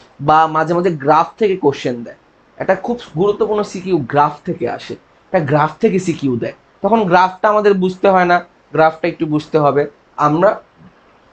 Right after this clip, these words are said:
একটু বেসিক ডিসকাশন করে then আমরা গ্রাফে চলে যাব, ঠিক আছে? একটু বেসিক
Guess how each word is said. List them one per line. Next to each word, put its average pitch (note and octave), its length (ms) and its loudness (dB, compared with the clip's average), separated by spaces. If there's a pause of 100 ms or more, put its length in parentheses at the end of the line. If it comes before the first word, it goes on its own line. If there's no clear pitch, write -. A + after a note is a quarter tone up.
(540)
একটু D3 140 -4 (100)
বেসিক D#3 300 0
ডিসকাশন F#3 360 -2 (140)
করে G3 160 4 (420)
then D3 180 4
আমরা D#3 140 2 (120)
গ্রাফে C3 360 -2
চলে B2+ 220 0
যাব, - 100 -12 (160)
ঠিক - 160 -8
আছে? - 120 -12 (2000)
একটু - 180 -8
বেসিক E3+ 200 -2